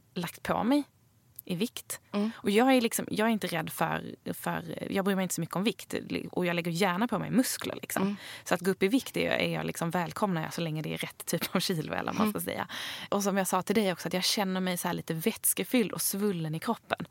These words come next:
Speaker 2: Mm.
Speaker 1: Och känner inte alls att jag har liksom några konturer eller känner mig inte tränad på något sätt. Men som igår gick jag till gymmet och li-, liksom tog rekord.
Speaker 2: Mm.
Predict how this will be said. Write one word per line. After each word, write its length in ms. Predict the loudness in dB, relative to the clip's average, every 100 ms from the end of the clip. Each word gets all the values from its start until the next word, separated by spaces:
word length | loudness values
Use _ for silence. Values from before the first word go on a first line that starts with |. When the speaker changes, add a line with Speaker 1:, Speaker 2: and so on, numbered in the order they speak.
| -2
Speaker 2:
Mm. 120 | 2
Speaker 1:
Och 60 | 4
känner 220 | 2 0
inte 120 | -2 0
alls 320 | 2 0 -2
att 80 | -2
jag 80 |
har 140 | -2 -4
liksom 260 | -4 -4 -2
några 120 | -4
konturer 540 | -4 -2 -2 -2 -2
eller 140 | -2 -2
känner 320 | -2 -2 0
mig 80 | -2
inte 140 | -4
tränad 360 | -6 -4 -4 -4
på 100 | -4
något 260 | -4 -4
sätt. 260 | -4 -4 -8 -20 -20 -20 -20 -14 0
Men 140 | 2
som 180 | 4 2
igår 300 | 2 0 -2 -10 _ _ -4
gick 220 | -4 -2
jag 100 | -2
till 120 | 0
gymmet 420 | 0 2 0 -4 _ _
och 120 | 0 0
li-, 100 | 2
liksom 280 | -2 -2
tog 240 | -2 0 0
rekord. 460 | -2 -2 -4 -8 -12 _ _ _ _
Speaker 2:
Mm. 180 | 2